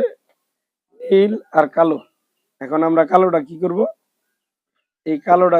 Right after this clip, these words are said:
দেখেন আমাদের যে এখানে ক্যাপাসিটর আছে, দেখা যায় ক্যাপাসিটর, ক্যাপাসিটর দেখা যায়। এই ক্যাপাসিটর যে আমাদের এই যে লাল পাশটা আছে, যেটা লাল আমরা চিনি,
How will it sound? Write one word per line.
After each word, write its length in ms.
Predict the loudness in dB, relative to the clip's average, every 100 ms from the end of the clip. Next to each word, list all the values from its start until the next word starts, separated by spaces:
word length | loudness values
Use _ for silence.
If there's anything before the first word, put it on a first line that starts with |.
| 2
দেখেন 260 | 0 0 0 0
আমাদের 260 | 0 -2 -4
যে 80 | -4
এখানে 240 | -2 0 0 -2
ক্যাপাসিটর 520 | 0 0 0 -6 -4 -4
আছে, 180 | -6 -10 -12 _ _ _ _ _ _ _ _ _ -6
দেখা 140 | -6
যায় 120 | -6 -10
ক্যাপাসিটর, 420 | -12 -16 -20 -20 _ _ _ _ _ _ _ _ _ _ _ _ _ _ _ _ _ _ _
ক্যাপাসিটর 400 | -18 -16 -12 -10
দেখা 140 | -8 -8
যায়। 120 | -12 _ _ _ _ _ -12
এই 80 | -10 -2
ক্যাপাসিটর 480 | 2 2 0 0 2
যে 40 | 4 4
আমাদের 260 | 4 0 0
এই 60 | 0
যে 60 | 0 6
লাল 180 | 8 8 4 -4 _ _ _ _ _ _ -2
পাশটা 320 | -2 0 0 0
আছে, 120 | -2 -4
যেটা 160 | 0 4
লাল 160 | 8 8 6
আমরা 160 | 4 -2 -2
চিনি, 240 | -2 -2